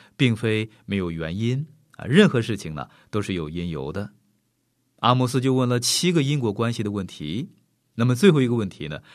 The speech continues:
乃是高潮所在。他就问了：“灾祸若临到一个城，岂非耶和华所降的吗？”你看，这个事儿呢，并不出奇，因为神事先已借他的众先知把这些事儿啊，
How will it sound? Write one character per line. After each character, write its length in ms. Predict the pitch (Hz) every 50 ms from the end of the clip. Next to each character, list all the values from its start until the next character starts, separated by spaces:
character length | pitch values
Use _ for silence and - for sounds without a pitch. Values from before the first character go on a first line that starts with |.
| - - _
乃 120 | 80 82
是 160 | 80 85 80
高 260 | 80 - - 104 110 107
潮 160 | - 92 90
所 280 | - - 78 73 76
在。 340 | 76 - 101 92 82 80 - _ _ _ _ _ _ _ _ _ _
他 140 | - - 123
就 100 | 127 131
问 160 | 135 143 139
了 200 | 131 131 127 127 - - - - -
：“灾 240 | - - 185 196 214
祸 140 | 196 202 185
若 160 | 180 175 156
临 260 | 135 110 117 156 208
到 180 | 240 240 208 160
一 140 | 135 135 147
个 80 | 135
城， 400 | 120 - - - 80 80 90 113 - - - _
岂 340 | - - - - 123 117
非 320 | 110 - 131 123 123 123 123 -
耶 260 | 147 160 165 160 151
和 180 | 151 - 104
华 440 | 101 - 87 73 69 69 76 82 - - _ _ _
所 280 | - - 85 73 71 71
降 260 | - 92 82 78 73
的 100 | 69 67
吗？” 260 | 62 64 67 - - _ _ _ _ _ _ _ _ _ _ _ _ _ _ _ _ _ _
你 120 | - 98 87
看， 160 | 92 85 - - - - -
这 100 | - 120
个 100 | 110 104
事 100 | - 107
儿 120 | 95 90
呢， 160 | 82 80 78 - - _ _
并 160 | - 113 104
不 80 | 98 95
出 160 | - - 98
奇， 520 | 98 - - - 71 69 78 95 131 - - _ _ _ _ _ - -
因 140 | 131 139
为 80 | 147 147
神 160 | 139 127 131
事 200 | 135 - - 151
先 360 | 131 - 139 135 135 139 135 - - _ _
已 220 | - 120 123 127
借 280 | 123 - - 233 190 135
他 140 | - - 120
的 100 | 117 120
众 240 | 117 - 233 165 127
先 240 | - 131 127 123
知 320 | 117 - 131 127 127 131 127 - - _
把 160 | - 95 95
这 140 | 95 - 123
些 100 | 104 104
事 140 | 98 - 92
儿 80 | 82
啊， 100 | 71 -